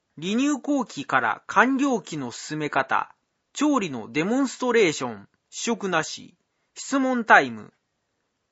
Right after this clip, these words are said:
定員十五人、申し込み順。持ち物、母子健康手帳、筆記用具。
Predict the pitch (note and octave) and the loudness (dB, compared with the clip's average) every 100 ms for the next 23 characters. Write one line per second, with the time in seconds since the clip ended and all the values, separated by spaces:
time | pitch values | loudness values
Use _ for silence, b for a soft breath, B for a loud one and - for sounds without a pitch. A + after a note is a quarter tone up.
0 | _ - G#3 A#3+ A#3 G#3 F#3+ D#3+ - _ | _ 2 4 4 2 -2 -4 -6 -12 _
1 | C#3+ A#3+ B3+ C#3+ C3+ C#3+ B2 - _ _ | -2 2 2 2 -2 -4 -6 -12 _ _
2 | C#3 F#3+ A3 - F3+ D#3+ B2+ A#2+ G2+ B2+ | -4 -2 -2 -2 -2 -4 -6 -10 -12 -20
3 | _ _ _ _ _ E3+ F#3 C#4 B3 C#3+ | _ _ _ _ _ -4 -2 0 0 -2
4 | A2 _ _ E3 C#4+ - - G3 A#3+ A#3 | -8 _ _ -2 -2 -2 -2 -2 0 0
5 | A3 G#3 F#3+ C#3 A2 G#2 - _ - F#3 | 0 0 -2 -4 -6 -10 -20 _ -10 -10
6 | - C4 C4+ F#3 C3 A2+ G2+ | -6 -2 2 2 0 -8 -18